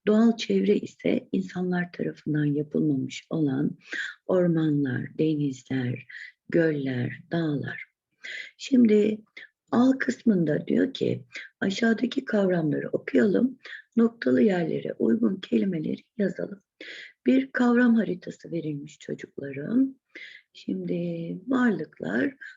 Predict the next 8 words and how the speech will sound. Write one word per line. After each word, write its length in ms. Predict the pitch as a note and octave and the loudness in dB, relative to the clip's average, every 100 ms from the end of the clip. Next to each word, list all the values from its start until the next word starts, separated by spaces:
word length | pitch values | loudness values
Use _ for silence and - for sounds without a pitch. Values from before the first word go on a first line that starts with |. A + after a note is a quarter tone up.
| _ - | _ -2
varlıklar 520 | A3 E3+ - - - | 0 0 -2 -2 -2
iki 220 | - - - | -4 -2 -2
gruba 300 | E3 - - | 0 -2 -4
ayrılıyordu, 520 | E2 - - - - - | -6 -6 -6 -6 -6 0
değil 220 | - - | 0 2
mi? 220 | F#3+ D3+ _ - - _ - | -2 -2 _ -20 -20 _ -6
Canlı 440 | F3+ F3+ F3+ G3+ | -2 0 0 0
varlıklar 960 | A3+ A3 A3 A3+ A3 A#3+ A#3+ C4+ C#4+ | 2 2 2 0 -2 -2 0 0 -4